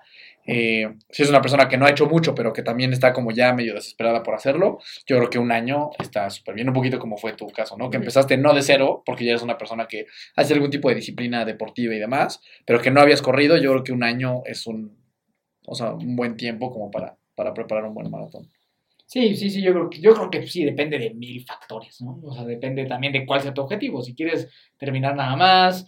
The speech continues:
Speaker 3: si quieres dar algún tipo de marca, o sea, pero, pero yo lo, como que lo que yo sí creo es que, o sea, como que apresurado, o sea, como decir, "Quiero hacer un maratón en tres meses",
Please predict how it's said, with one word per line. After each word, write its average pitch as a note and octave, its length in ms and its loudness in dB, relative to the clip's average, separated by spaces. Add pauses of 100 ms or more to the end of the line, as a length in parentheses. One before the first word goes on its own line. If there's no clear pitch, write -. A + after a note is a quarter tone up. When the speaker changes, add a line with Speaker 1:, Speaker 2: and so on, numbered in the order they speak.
(160)
Speaker 3:
si C3 200 -12
quieres C3+ 300 0
dar B2+ 160 -2
algún C3 260 -6
tipo B2+ 200 -8
de C3 80 -4
marca, E3 600 2 (300)
o D3 60 -6
sea, D3 100 -2
pero, F3+ 220 2
pero F#3+ 140 2
yo G#3+ 200 10
lo, A3 180 2
como D#3+ 200 -8
que D3+ 80 -6
lo D#3 140 -2
que D#3 100 -4
yo F3+ 100 0
sí F3+ 140 -6
creo F3+ 300 2
es - 160 -2
que, D#3+ 300 0 (1080)
o E3 100 -2
sea, D#3+ 120 -4
como D#3 140 -8
que D#3+ 60 -6
apresurado, E3+ 720 4
o - 80 -2
sea, D3+ 140 -6
como C#3+ 200 -6
decir, C#3 220 -6
"Quiero F#3+ 160 -2
hacer F3+ 140 -4
un F3+ 60 -2
maratón E3+ 280 -6
en E3+ 60 -10
tres E3 200 -10
meses", D3+ 360 -10